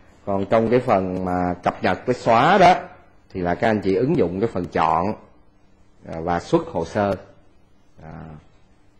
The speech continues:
chọn và xuất hồ sơ, tôi nói ngắn gọn như thế thôi ha. Chọn và xuất hồ sơ kết hợp với lại cái phần cập nhật. À, tôi hy vọng rằng là kết thúc của trong cái phần này á,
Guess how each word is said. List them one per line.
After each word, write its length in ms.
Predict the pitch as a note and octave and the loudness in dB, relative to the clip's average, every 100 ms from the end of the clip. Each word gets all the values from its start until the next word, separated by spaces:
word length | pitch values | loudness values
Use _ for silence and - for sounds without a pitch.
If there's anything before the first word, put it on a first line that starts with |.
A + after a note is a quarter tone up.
| _ _ _ _ _ _ _ _ _ _ - | _ _ _ _ _ _ _ _ _ _ -6
chọn 320 | F2 D#2+ F2 | -4 -2 -4
và 100 | E2+ | -8
xuất 200 | - C#3+ - | -6 -6 -6
hồ 100 | E2 | -10
sơ, 220 | G2 F2+ | -4 -4
tôi 140 | G2 | -4
nói 120 | F#2 A2 | -4 -2
ngắn 200 | A#2+ F#3 | -2 -2
gọn 260 | E2+ F2 | -4 -6
như 80 | F#2 | -6
thế 180 | G2+ B2+ | -6 -6
thôi 120 | A2 | -6
ha. 160 | F2+ G2 - _ _ _ _ | -8 -8 -10 _ _ _ _
Chọn 220 | - E2 F2 | -10 -8 -6
và 60 | |
xuất 160 | - B2+ | -6 -4
hồ 100 | E2 | -4
sơ 340 | - F#2+ F2 - | -2 -2 -2 -6
kết 120 | C3 | -8
hợp 260 | G2 D#2+ G#2 | -6 -8 -6
với 100 | G2 | -8
lại 120 | D#2 | -8
cái 120 | - | -10
phần 120 | F2 | -12
cập 180 | D2 - | -12 -10
nhật. 140 | D2+ - _ _ _ - E2 F2+ - - - - _ - | -10 -10 _ _ _ -20 -20 -20 -20 -20 -20 -20 _ -18
À, 100 | D#2+ | -10
tôi 100 | G2+ | -4
hy 120 | G#2+ G2+ | -2 2
vọng 260 | F2 F#2+ | 2 0
rằng 180 | G#2 F#2 | -2 -2
là 320 | F2+ F2+ F2 - - - - _ _ | -2 0 -2 -8 -18 -20 -20 _ _
kết 140 | - F3+ | 2 4
thúc 260 | G3+ G#3+ - | 4 4 2
của 120 | C3+ | 4
trong 160 | C3 B2 | 4 6
cái 100 | C#3 | 4
phần 140 | A#2+ | 4
này 280 | A2 G#2+ A2 | 4 4 6
á, 240 | B2+ B2+ | 6 2